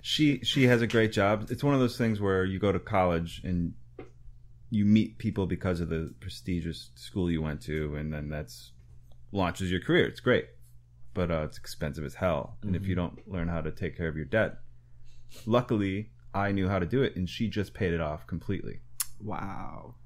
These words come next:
Speaker 1: Wow.
Speaker 2: So
Speaker 1: That's
Speaker 2: it's gonna
Speaker 1: neat.
Speaker 2: start piling up. She's
Speaker 1: See,
Speaker 2: almost on to step five.
Speaker 1: this is another skill that you have that you can monetize.
Speaker 2: What? Helping people? Financial advisor? Ugh.
Speaker 1: Yeah.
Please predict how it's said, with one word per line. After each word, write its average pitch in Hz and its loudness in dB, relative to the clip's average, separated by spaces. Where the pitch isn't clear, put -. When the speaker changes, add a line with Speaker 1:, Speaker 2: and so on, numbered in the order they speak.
Speaker 1:
Wow. - -10
Speaker 2:
So - -10
Speaker 1:
That's 73 -6
Speaker 2:
it's - -16
gonna 98 -6
Speaker 1:
neat. 92 -10
Speaker 2:
start - -4
piling 101 -2
up. - -4
She's 98 -6
Speaker 1:
See, 104 2
Speaker 2:
almost 104 2
on 95 2
to 90 2
step - -2
five. 87 0
Speaker 1:
this 180 4
is 170 2
another 127 4
skill 117 2
that 64 -2
you 120 2
have 107 4
that - -4
you 113 -2
can 98 0
monetize. - -6
Speaker 2:
What? - -2
Helping 107 -2
people? 139 -6
Financial 98 -2
advisor? 101 -4
Ugh. 135 -4
Speaker 1:
Yeah. 170 -2